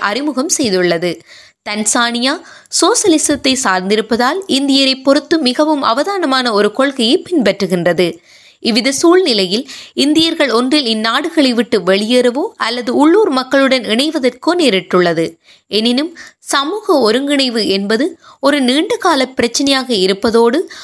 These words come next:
அது எதனை குறிக்கின்றது என்பது பற்றியும் எவ்வித உடன்பாடும் இருப்பதாக தெரியவில்லை. இந்நாடுகளில் இந்தியருக்கு எதிராக காணப்படும் வெறுப்புணர்வு பிரித்தானிய ஆட்சிக்கு எதிரான சுதேசிய மக்களது போராட்டங்களில் அவர்களது பங்கு கொள்ள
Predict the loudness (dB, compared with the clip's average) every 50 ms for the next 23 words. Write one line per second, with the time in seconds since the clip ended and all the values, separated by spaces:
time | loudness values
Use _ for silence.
0 | -20 -10 -6 -4 -4 -4 -2 -2 -2 0 2 2 2 2 0 -2 0 2 2 2
1 | 2 0 0 0 2 2 2 2 0 0 0 0 0 0 0 0 0 0 -2 -2
2 | 0 0 0 0 0 0 -4 -4 -2 -2 0 0 0 0 0 0 0 2 0 0
3 | -2 -2 -2 0 0 0 -2 -2 -2 -2 -2 0 -2 -2 -2 -2 -2 -2 -4 -6
4 | -2 0 0 2 2 0 0 0 0 0 0 0 -2 -2 -6 _ _ _ _ _
5 | _ _ -2 0 0 2 2 0 -2 -2 -2 -2 -2 0 0 0 -2 -4 -6 -12
6 | -18 -20 -20 -18 _ -2 0 0 0 2 4 4 4 2 0 0 -2 0 0 2
7 | 0 -2 -2 -4 -6 -10 -4 -2 -2 -2 -2 -4 -2 -2 -2 -2 -2 -2 0 0
8 | 0 0 0 -2 0 0 2 2 2 2 0 -2 -2 -6 -12 -20 _ _ -4 -4
9 | 0 0 0 2 2 0 0 0 -2 -2 -2 -4 -4 -2 -2 -2 0 2 2 2
10 | 2 2 2 0 0 -2 -4 -2 -2 0 0 0 0 0 0 0 0 0 0 -2
11 | -4 -2 -2 -2 0 0 -2 0 2 2 2 4 4 2 0 0 -2 -2 0 0
12 | 0 0 -2 -4 -4 -4 -4 -2 -2 -2 -2 -2 0 0 -2 -2 -2 -2 0 0
13 | 0 0 2 2 2 2